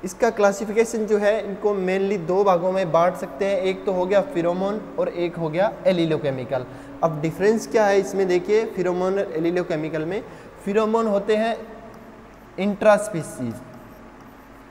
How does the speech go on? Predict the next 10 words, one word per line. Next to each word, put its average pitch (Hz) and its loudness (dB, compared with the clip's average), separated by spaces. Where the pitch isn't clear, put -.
ये 190 0
होते 196 2
हैं 240 0
इंट्रास्पीशीज 190 0
यानी 185 0
कि 214 -4
एक 226 6
ही 202 0
स्पीशीज 180 -4
के 226 2